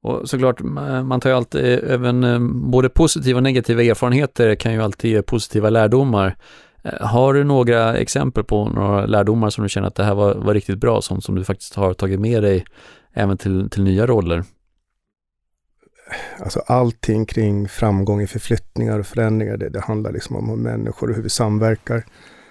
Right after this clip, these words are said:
Speaker 2: Jag tänker, det spelar ingen roll hur mycket processer det finns, eh, och om, om de, om de, om de inte följs och, och, och jobbas med eller att man tycker att det liksom är värdeskapande, då är det liksom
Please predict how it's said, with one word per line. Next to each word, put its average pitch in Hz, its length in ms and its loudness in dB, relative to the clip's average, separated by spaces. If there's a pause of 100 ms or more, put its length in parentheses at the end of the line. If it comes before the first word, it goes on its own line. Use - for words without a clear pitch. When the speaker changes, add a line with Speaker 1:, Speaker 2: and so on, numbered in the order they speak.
(560)
Speaker 2:
Jag - 100 -10
tänker, 123 160 2
det 123 60 2
spelar 127 200 2
ingen 120 140 4
roll 127 180 4
hur 117 80 4
mycket 117 160 0
processer 123 420 2
det 127 80 4
finns, - 680 2
eh, 120 300 6
och 117 240 2 (360)
om, 113 260 -2
om 120 140 4
de, 117 100 4
om 127 100 4
de, 123 100 4
om - 80 4
de 131 100 4
inte 120 140 2
följs 123 640 2
och, 117 320 4
och, 113 160 2
och 117 80 4
jobbas 117 460 4
med 120 260 4
eller 113 120 2
att 107 60 -4
man 117 100 0
tycker - 260 0
att 107 180 -2
det 58 220 0
liksom - 220 -2
är 113 40 -2
värdeskapande, 117 720 -2
då 120 120 -2
är 113 120 2
det 113 60 0
liksom 117 320 -4